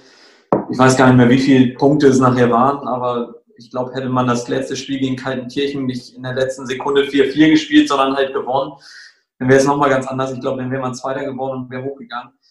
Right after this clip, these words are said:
Also, es war schon so, dass man gesagt hat, der V F R wird oben eine Rolle spielen und, ähm, ja, bisher muss man sagen,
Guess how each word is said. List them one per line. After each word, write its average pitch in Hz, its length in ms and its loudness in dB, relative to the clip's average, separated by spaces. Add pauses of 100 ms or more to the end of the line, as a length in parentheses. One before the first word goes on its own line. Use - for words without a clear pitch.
(640)
Also, 139 500 0 (360)
es 135 200 -8
war 143 140 2
schon 151 240 -4
so, 147 180 -2
dass 139 240 -2
man 139 160 -6
gesagt 135 320 -6
hat, 135 400 -8
der 131 100 -6
V 127 380 -4
F - 60 -14
R 135 200 -2
wird 127 160 -10
oben 135 280 -6
eine 120 100 -10
Rolle 160 220 -4
spielen 165 580 -12 (120)
und, 127 520 -10
ähm, 120 480 -2 (320)
ja, - 320 -16
bisher 123 560 -2 (400)
muss 120 160 -10
man 120 160 -2
sagen, 123 460 0